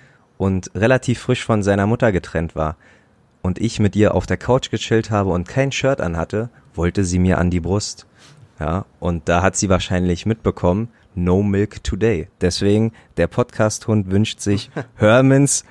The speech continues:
Speaker 1: Hermits mit "No Milk Today". Da war es wohl. Also dann,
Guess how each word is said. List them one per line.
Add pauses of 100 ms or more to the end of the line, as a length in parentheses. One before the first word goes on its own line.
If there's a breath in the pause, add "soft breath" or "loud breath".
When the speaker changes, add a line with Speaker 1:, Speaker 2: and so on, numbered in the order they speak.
Speaker 1:
Hermits
mit
"No
Milk
Today". (400 loud breath)
Da
war
es
wohl.
Also
dann,